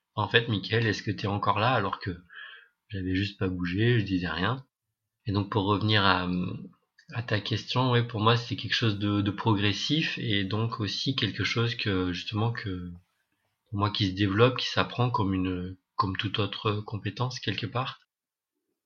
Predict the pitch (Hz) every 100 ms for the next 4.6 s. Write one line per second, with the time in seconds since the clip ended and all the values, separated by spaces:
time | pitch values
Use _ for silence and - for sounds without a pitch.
0 | _ 107 101 95 - 90 92 87 85 87
1 | - 110 110 85 90 - 95 - 120 -
2 | - - - - - - - _ 113 101
3 | 101 101 104 110 - 127 110 95 95 107
4 | - 104 101 95 92 92